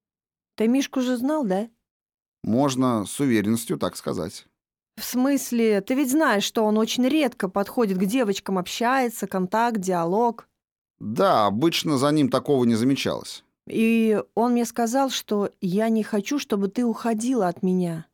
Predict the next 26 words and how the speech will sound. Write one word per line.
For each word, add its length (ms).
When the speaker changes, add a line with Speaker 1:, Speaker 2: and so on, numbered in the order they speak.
Speaker 1:
И 80
мы 140
решили 320
не 120
расставаться, 920
и 100
продолжили 580
гулять 500
и 60
разговаривать 680
обо 220
всем. 460
Ведь 180
Мишка 360
был 340
совершенно 800
замечательный 760
собеседник, 800
и 60
беседа 460
у 20
него 240
текла 340
плавно 840
и 360
незаметно. 840